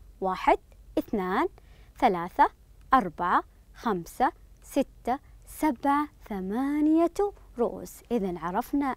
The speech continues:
أن لدينا هنا ثمانية رؤوس. تعرفنا على الأوجه، الرؤوس، وأيضا الأحرف. عرفنا كيفية تحديد ما هو الذي يشكل مكعب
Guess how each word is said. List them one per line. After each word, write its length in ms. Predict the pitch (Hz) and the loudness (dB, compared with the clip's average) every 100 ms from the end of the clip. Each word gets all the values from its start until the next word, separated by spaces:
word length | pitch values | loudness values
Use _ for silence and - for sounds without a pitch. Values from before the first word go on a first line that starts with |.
| 220 | -4
أن 260 | 220 202 | -4 -2
لدينا 460 | 196 185 302 233 202 | -2 2 2 2 -2
هنا 340 | 233 339 415 427 - - - | 2 4 4 2 -8 -20 -10
ثمانية 580 | 190 185 277 311 311 320 220 | -6 -2 0 4 2 2 -4
رؤوس. 340 | 190 165 - - - - - | -12 -14 -18 -20 -20 -20 -10
تعرفنا 480 | 202 208 208 - 180 | -4 -2 -2 -4 -8
على 200 | 165 170 | -6 -6
الأوجه، 500 | 160 302 311 349 349 - - | 2 4 6 4 0 -2 -2
الرؤوس، 600 | 311 262 294 302 320 311 - - - | -2 0 0 2 0 -2 -10 -18 -2
وأيضا 680 | 214 - 247 254 226 254 254 - - 294 | 0 0 2 0 2 0 0 -10 0 2
الأحرف. 460 | 233 - - - - - - - - - - - - - - - - | 2 0 -14 -18 -20 -20 -20 -20 -20 -20 -20 -20 -20 -20 -20 -20 6
عرفنا 500 | 294 494 - 320 254 | 10 10 8 6 4
كيفية 540 | - 254 - 370 294 | 2 -2 6 6 8
تحديد 720 | 269 294 - 302 240 339 359 262 - - - | 4 0 -2 0 6 8 6 4 -4 -6 4
ما 80 | 427 453 | 6 8
هو 120 | 339 | 6
الذي 440 | 254 226 208 196 180 | 4 2 0 0 -4
يشكل 480 | - 302 - 359 | -2 -2 0 4
مكعب 520 | 330 330 381 359 359 | 4 4 4 6 6